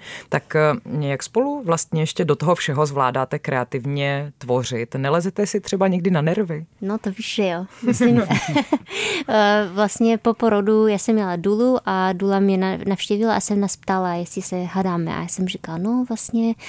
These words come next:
Speaker 2: ano, že ne úplně jako vyloženě, že křičíme na sebe, ale že tak se, jak se to řekne v češtině, tak jako, jako štěkání, takový bickering o malých věcí, ne?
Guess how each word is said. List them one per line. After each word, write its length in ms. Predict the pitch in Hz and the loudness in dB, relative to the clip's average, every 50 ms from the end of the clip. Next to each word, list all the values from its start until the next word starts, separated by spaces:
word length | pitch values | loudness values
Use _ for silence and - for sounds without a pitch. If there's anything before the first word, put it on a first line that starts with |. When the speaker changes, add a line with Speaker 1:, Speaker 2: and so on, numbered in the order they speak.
| - - - - - - - - | -16 -16 -18 -18 -20 -14 -8 -4
Speaker 2:
ano, 300 | 208 208 190 170 - 170 - - - 208 | -2 -2 -2 -2 -6 -10 -14 -14 -12 -8
že 180 | 196 - 185 185 185 185 185 180 - | -6 -6 -4 -4 -4 -2 -4 -2 0
ne 200 | 196 208 220 - | 0 0 0 0
úplně 360 | 220 - - 226 226 226 220 | -2 0 2 4 4 6 4
jako 280 | 208 202 - - 202 196 | 4 2 0 0 0 0
vyloženě, 640 | 185 190 208 202 208 196 185 185 196 196 190 185 185 | 2 2 4 4 4 2 2 2 2 4 4 2 0
že 300 | 175 175 175 170 170 175 | 0 -2 -4 -4 -4 -4
křičíme 420 | - - 202 190 - - 196 196 190 | -4 -4 -4 -4 -2 -2 0 0 0
na 120 | 185 180 | 0 -2
sebe, 440 | - - 196 180 175 202 214 220 - | -2 -2 -2 -2 -4 -2 -2 -2 -2
ale 340 | - 196 196 196 190 196 196 - - - - - - - | -2 -2 0 0 0 0 -2 -6 -12 -16 -16 -16 -10 -6
že 100 | 190 180 - | -6 -4 -2
tak 180 | 202 190 - | -2 -4 -2
se, 280 | - - 202 196 196 196 196 190 - - | -2 0 2 2 2 2 2 0 -4 -6
jak 140 | 185 180 - | -8 -6 -6
se 100 | - - | -6 -2
to 140 | - 202 190 | 0 0 2
řekne 480 | 190 190 - - 196 185 180 185 180 | 2 0 2 4 4 4 4 2 0
v 100 | 180 - | -2 -4
češtině, 460 | - - 185 - - - 196 185 180 170 | -4 -4 -4 -2 0 0 2 2 2 0
tak 200 | - 175 - - | -4 -6 -6 -6
jako, 140 | 180 - 185 | -4 -4 -4
jako 420 | 180 180 - - - - - 185 | -4 -4 -6 -14 -18 -12 -8 -6
štěkání, 580 | 175 - - - 233 226 - 233 226 226 214 196 | -4 -4 -2 -2 -2 -2 0 2 2 2 2 2
takový 260 | 190 - - 190 196 | 0 0 2 2 2
bickering 500 | 180 175 240 - - 202 185 175 175 180 | 2 2 0 0 0 -4 -2 -2 -2 0
o 40 | 185 | 2
malých 380 | 196 214 208 208 208 190 180 | 2 4 4 4 4 4 4
věcí, 380 | 180 190 180 - - - 190 170 | 2 2 0 0 -4 -8 -8 -6
ne? 200 | 165 170 180 | -6 -4 -6